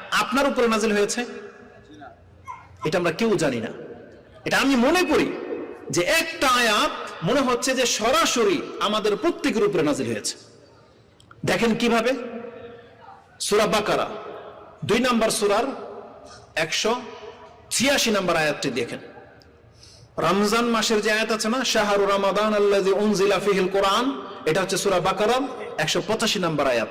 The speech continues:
তার পরের আয়াতটা কি? "ওয়া ইযা সাআলাকা ইবাদি আন্নী ফা ইন্নী কারীব", আছে কি না নাই?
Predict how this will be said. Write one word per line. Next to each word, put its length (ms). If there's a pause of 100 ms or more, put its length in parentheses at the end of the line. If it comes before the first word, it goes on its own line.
(140)
তার 120
পরের 380
আয়াতটা 360
কি? 280 (580)
"ওয়া 120
ইযা 240
সাআলাকা 680
ইবাদি 640 (120)
আন্নী 460 (200)
ফা 120
ইন্নী 280
কারীব", 340 (520)
আছে 240
কি 100
না 100
নাই? 200